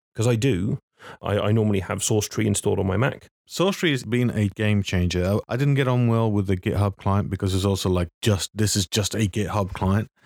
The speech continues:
Speaker 2: But Source Tree, I, I kinda love it. But I think I use it to look down versions and what people have been committing, because doing a Git log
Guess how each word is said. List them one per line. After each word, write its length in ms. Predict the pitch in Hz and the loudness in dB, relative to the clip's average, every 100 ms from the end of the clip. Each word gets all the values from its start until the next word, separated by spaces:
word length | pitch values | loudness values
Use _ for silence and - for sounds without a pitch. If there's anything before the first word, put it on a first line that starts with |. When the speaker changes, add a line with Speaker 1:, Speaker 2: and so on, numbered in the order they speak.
| - - | -12 -8
Speaker 2:
But 160 | - | -4
Source 260 | - 107 98 | 0 0 0
Tree, 220 | - 98 | 0 0
I, 140 | 90 | 2
I 60 | 98 | 0
kinda 220 | - 98 | 0 2
love 200 | 95 92 | 2 2
it. 100 | 101 - _ _ | 0 -4 _ _
But 300 | 139 135 131 - - | -2 0 0 -2 -2
I 80 | 156 | 0
think 200 | 220 - | 0 0
I 80 | 156 | 4
use 200 | 185 202 | 4 4
it 100 | 190 | 0
to 180 | - 123 | -2 0
look 280 | 113 123 156 | 2 2 2
down 220 | 123 123 | 0 0
versions 380 | 117 127 131 98 | 2 2 0 0
and 100 | 95 | 0
what 160 | 101 - | 0 -2
people 240 | 117 - 104 | -4 -2 -2
have 80 | |
been 120 | 101 95 | 0 0
committing, 420 | 104 107 - 80 | 2 2 0 -2
because 220 | 82 104 | -4 -2
doing 160 | 131 127 | 0 0
a 60 | 101 | 0
Git 280 | 110 113 | -2 -2
log 360 | 104 98 123 | 0 2 0